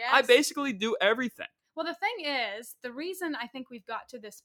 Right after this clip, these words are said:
Speaker 2: place is because he lived in a dorm all four years of college. So he had on the meal plan,
Speaker 1: Mm-hmm.
Speaker 2: right? There, he's just going down the cafeteria all hours of the day. His food's just ready and waiting for him.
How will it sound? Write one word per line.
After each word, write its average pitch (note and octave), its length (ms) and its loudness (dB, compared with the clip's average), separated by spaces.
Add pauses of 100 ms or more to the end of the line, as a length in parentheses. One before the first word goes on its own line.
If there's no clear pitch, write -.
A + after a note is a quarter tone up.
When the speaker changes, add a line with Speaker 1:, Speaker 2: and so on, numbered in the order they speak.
(140)
Speaker 2:
place G#3+ 580 -12
is A3+ 140 -14
because A3 640 -10 (840)
he D4+ 520 -6 (120)
lived B3+ 320 -6
in A3+ 120 -14
a A3 40 -12
dorm F#3+ 420 -12 (120)
all G#3+ 240 -2
four C#4+ 80 -8
years C#4 220 -8
of C#4+ 100 -16
college. F#3+ 640 -10 (440)
So A3+ 280 -8
he G#3+ 100 -12
had A#3 160 -6
on A#3+ 80 -8
the C4+ 80 -8
meal B3+ 240 -4
plan, G3 480 -16
Speaker 1:
Mm-hmm. C#3 140 -2
Speaker 2:
right? B3 240 0
There, C4+ 100 -2
he's C4 220 -6
just B3 120 -16
going A3+ 120 -10
down A3 100 -8
the A3 80 -14
cafeteria G#3 760 -10
all G#3 200 -4
hours G3 260 -6
of G3+ 60 -18
the G#3+ 80 -14
day. G3 400 -10 (280)
His A3+ 140 -14
food's A3 320 -12
just G#3 180 -14
ready G3+ 300 -8
and A#3+ 100 -8
waiting G3+ 280 -12
for F3+ 120 -14
him. G3 140 -16